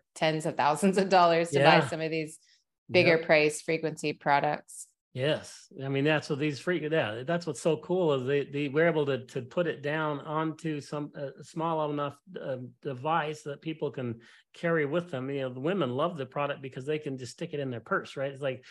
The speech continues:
Speaker 2: a little teeny, teeny thing, and they, they stick up a six pack in their purse and they go, go, um, travel around and they have their pain patch or their allergy patch or their, you know, premenopausal or postmenopausal patch with them.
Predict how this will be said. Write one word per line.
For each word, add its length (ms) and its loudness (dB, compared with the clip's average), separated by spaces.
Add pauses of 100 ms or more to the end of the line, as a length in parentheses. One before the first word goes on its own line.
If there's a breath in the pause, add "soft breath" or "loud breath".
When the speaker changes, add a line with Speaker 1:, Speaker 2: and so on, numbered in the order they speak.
(220 loud breath)
Speaker 2:
a 60 -10
little 240 0
teeny, 480 0 (260 loud breath)
teeny 260 0
thing, 260 -2
and 100 -2
they, 220 -4
they 160 -4
stick 320 -8
up 160 -8
a 180 -8
six 420 -6
pack 320 -4
in 120 -2
their 300 -4 (340 soft breath)
purse 340 0
and 140 -4
they 80 -4
go, 420 -2
go, 460 -4 (380 soft breath)
um, 440 -8
travel 400 -4
around 360 0
and 120 -2
they 160 -4
have 300 -6
their 140 0
pain 300 -4
patch 300 -6
or 60 -4
their 120 -2
allergy 460 -2
patch 380 -8
or 160 -8
their, 340 -6
you 100 -4
know, 80 -6
premenopausal 640 -2
or 180 -2
postmenopausal 880 -2 (400 soft breath)
patch 440 -4
with 300 -2
them. 300 -4